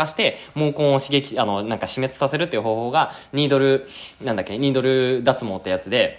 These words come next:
それめちゃくちゃ高いらしいんですよね。一つの毛穴につき百円ぐらいかかるから。で、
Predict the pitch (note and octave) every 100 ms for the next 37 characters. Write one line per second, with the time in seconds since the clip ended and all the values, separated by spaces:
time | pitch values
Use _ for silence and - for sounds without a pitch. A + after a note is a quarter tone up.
0 | - - - C3 A#2 A#2+ C3+ G3 B3 G#3+
1 | - A3 D#3+ G#2+ G#2 F#2 E2+ F2 _ -
2 | E3 - - A2 A#2+ A#2+ B2 A#2+ - -
3 | A#2 D3 D3 C#3+ G#2 G2 F3+ - F#2+ -
4 | - A#2+ -